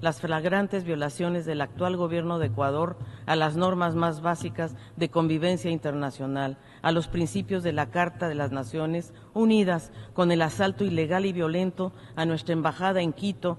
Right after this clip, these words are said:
la noche del cinco de abril, la agresión a nuestros diplomáticos y la sustracción ilícita de una persona a quien México otorgó el asilo político y que sigue preso y gravemente enfermo.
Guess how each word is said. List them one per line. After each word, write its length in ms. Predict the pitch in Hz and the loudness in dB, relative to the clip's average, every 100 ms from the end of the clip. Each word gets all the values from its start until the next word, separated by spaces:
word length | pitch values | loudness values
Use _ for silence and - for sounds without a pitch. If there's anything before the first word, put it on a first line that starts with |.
| - - | -8 -8
la 160 | 156 156 | -2 2
noche 360 | 170 170 175 | 2 0 -2
del 180 | 160 131 | -2 -4
cinco 420 | - 185 175 170 | -4 -2 -2 -2
de 120 | 147 139 | -2 -2
abril, 360 | 135 139 135 - - - | -2 -4 -6 -10 -20 -12
la 160 | - 170 | 2 4
agresión 520 | 170 170 151 214 202 | 4 2 0 0 2
a 60 | 202 | 2
nuestros 360 | 175 - 160 147 | 0 -2 -6 -6
diplomáticos 840 | 143 147 151 185 185 196 208 196 - - | -6 -2 0 0 -2 -4 -4 -6 -14 -6
y 80 | 180 | -2
la 120 | 156 | 0
sustracción 680 | 175 156 160 151 202 185 185 - | -2 -6 -4 -4 0 0 -2 -2
ilícita 680 | 190 190 240 190 - 131 - - - | -2 0 -2 -4 -2 -2 -4 -20 -2
de 100 | 170 | 2
una 220 | 185 190 | 4 4
persona 380 | 180 170 175 180 | 2 0 0 -2
a 40 | |
quien 320 | 160 160 139 156 | -2 -2 -2 0
México 360 | 196 190 160 | -2 -4 -4
otorgó 400 | 147 143 139 165 | -4 -2 -2 0
el 100 | 160 | 0
asilo 400 | 143 - 170 160 | -2 -4 -6 -4
político 580 | 147 143 151 151 - 151 - - - | -4 -6 -6 -8 -6 -6 -6 -18 -4
y 100 | 170 | -4
que 180 | - 156 | 0 -4
sigue 380 | - 214 196 180 | 0 0 0 0
preso 460 | 185 180 - 160 - - - | 0 0 0 -4 -4 -10 -2
y 100 | 156 | 2
gravemente 640 | 165 165 156 147 139 139 | 4 4 4 2 0 -2
enfermo. 500 | 131 143 131 127 123 | -4 -2 -2 -2 -6